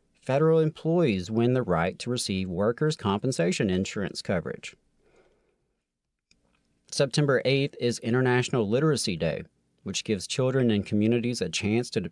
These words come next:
rediscover the joys of reading while raising awareness about those who without access to formal education. Back in nineteen oh nine, on September eighth,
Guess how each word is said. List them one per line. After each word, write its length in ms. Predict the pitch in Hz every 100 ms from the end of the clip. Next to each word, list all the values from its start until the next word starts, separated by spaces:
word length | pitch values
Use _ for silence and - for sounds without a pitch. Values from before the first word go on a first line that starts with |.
| -
rediscover 680 | 104 131 117 - 113 127 131
the 100 | 95
joys 300 | 98 98 98
of 100 | 87
reading 400 | 107 135 170 190
while 300 | 90 90 90
raising 360 | 101 104 110
awareness 540 | 95 95 104 120 147 117
about 320 | 90 87 - - _ -
those 340 | 104 107 110
who 100 | 107
without 460 | 95 90 98 117 -
access 500 | 90 90 - 85 85
to 140 | -
formal 420 | - 98 90 90 92
education. 680 | 82 87 127 135 - 82 - - _ - _ _ _ _ _ _ _ _ _ _ _ _ _ _ _ _ _
Back 260 | 107 147 160
in 80 | 131
nineteen 380 | 139 139 143
oh 140 | 127 117
nine, 440 | 127 165 170 127
on 100 | 110
September 460 | - - 117 101 92
eighth, 380 | 90 107 147